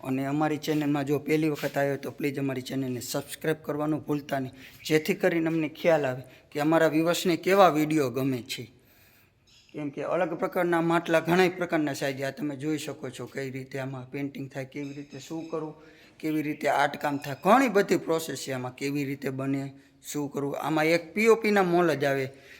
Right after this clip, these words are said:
કેમ કે અલગ અલગ રીતે બનવા માટે ઘણા પી ઓ પીના મોલ આવે, કેમ કે તમે જોઈ શકો છો એમાં લબડું નાખવાનું, ઘણી બધી પ્રોસેસ આવે. પણ અમારા વીડિયોમાં બસ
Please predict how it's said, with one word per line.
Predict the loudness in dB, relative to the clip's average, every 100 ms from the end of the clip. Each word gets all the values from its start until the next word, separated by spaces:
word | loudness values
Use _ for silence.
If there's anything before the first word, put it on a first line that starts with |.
| _
કેમ | -4 0
કે | 0
અલગ | 2 4 4 4
અલગ | 2 2
રીતે | -2 -2 0
બનવા | 0 2 2
માટે | 2 0 0
ઘણા | 0 0
પી | 2 2
ઓ | 2
પીના | 2 0 0
મોલ | 0 0 0
આવે, | 0 -2
કેમ | -2 -2 -2
કે | 0 0 0 -4 -14 -20 -20 -20 _ _ -2
તમે | 0 0
જોઈ | 2 2
શકો | 2 -2 -4
છો | 0
એમાં | 0 2
લબડું | 0 0 -2
નાખવાનું, | -2 -2 -2
ઘણી | 4 4
બધી | 6 4 2
પ્રોસેસ | 2 2 4 0 -2
આવે. | -2 -2
પણ | -4 -6 -4
અમારા | -2 0 0 0
વીડિયોમાં | 0 0 0 0 -4 -2
બસ | -2 -2 -8